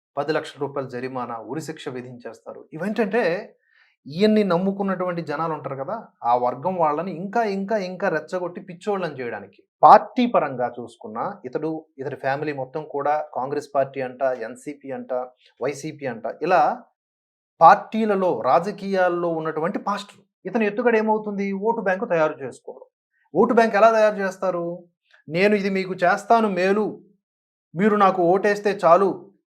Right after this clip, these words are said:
అనే రకం కాదు జనరల్గా రాజకీయ నాయకులు. ఎలా? "అదిగో నువ్వు వాడికి ఓటేసావో నీ పని అయిపోయినట్లే, నువ్వు బాగుపడకపోయినా పర్వాలేదు నాకు ఓటు వేయి,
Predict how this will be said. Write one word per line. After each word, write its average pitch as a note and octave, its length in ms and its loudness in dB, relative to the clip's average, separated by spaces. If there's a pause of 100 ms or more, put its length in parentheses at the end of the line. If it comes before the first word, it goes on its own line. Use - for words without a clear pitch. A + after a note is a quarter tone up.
(300)
అనే F#3 180 4
రకం F3+ 260 0
కాదు D#3 320 0 (420)
జనరల్గా D#3 400 0
రాజకీయ C3+ 340 -2
నాయకులు. A2 340 -10 (380)
ఎలా? C#3 540 -4 (340)
"అదిగో G#3+ 240 10
నువ్వు B3 180 10
వాడికి G#3 200 8
ఓటేసావో A#3 580 6
నీ B3 120 4
పని A#3 180 4
అయిపోయినట్లే, A#3+ 640 0 (120)
నువ్వు E3 160 -2
బాగుపడకపోయినా B3 640 10
పర్వాలేదు A#3+ 360 6
నాకు G#3 260 4
ఓటు A#3 160 0
వేయి, F3 340 -4